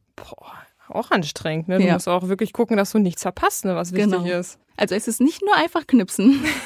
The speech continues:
Speaker 1: <laughs> Respekt. Ähm, da kommen wir vielleicht zu der Frage, warum ist das denn Handwerk?
Speaker 2: Also man muss halt sich mit der Kamera gut auskennen
Speaker 1: Mhm.
Speaker 2: und auch mit den, also jetzt Umgebungslicht oder so, also diese Techniken der Kamera auf jeden Fall beherrschen
Speaker 1: Mhm.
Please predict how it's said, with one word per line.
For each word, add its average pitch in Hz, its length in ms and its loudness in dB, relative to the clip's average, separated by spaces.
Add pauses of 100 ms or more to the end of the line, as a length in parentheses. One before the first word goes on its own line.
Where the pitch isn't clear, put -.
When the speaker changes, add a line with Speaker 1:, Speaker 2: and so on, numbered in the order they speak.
(300)
Speaker 1:
<laughs> - 540 -8
Respekt. 196 600 -2 (400)
Ähm, 233 480 4 (520)
da 214 120 -2
kommen 269 160 4
wir 285 40 -2
vielleicht 247 320 0
zu 240 80 -2
der 214 140 2
Frage, 214 600 0
warum 196 240 0
ist 247 100 -4
das 262 120 -2
denn 196 180 -4
Handwerk? 175 680 -8 (300)
Speaker 2:
Also 208 200 -2
man 233 200 6
muss 277 200 6
halt 254 420 2
sich 240 200 0
mit 247 140 4
der 196 80 4
Kamera 302 360 2
gut 302 200 0
auskennen 285 560 2
Speaker 1:
Mhm. 349 40 -6 (520)
Speaker 2:
und 247 400 4 (420)
auch 240 160 4
mit 247 240 4
den, 233 140 6
also 196 240 2
jetzt 190 360 -2
Umgebungslicht 240 800 4
oder 214 140 2
so, - 80 -4
also 220 200 2
diese 220 480 2
Techniken 262 480 2
der 196 120 4
Kamera 196 360 4
auf 170 160 0
jeden 175 160 0
Fall 190 240 2
beherrschen 196 640 2
Speaker 1:
Mhm. 240 140 -2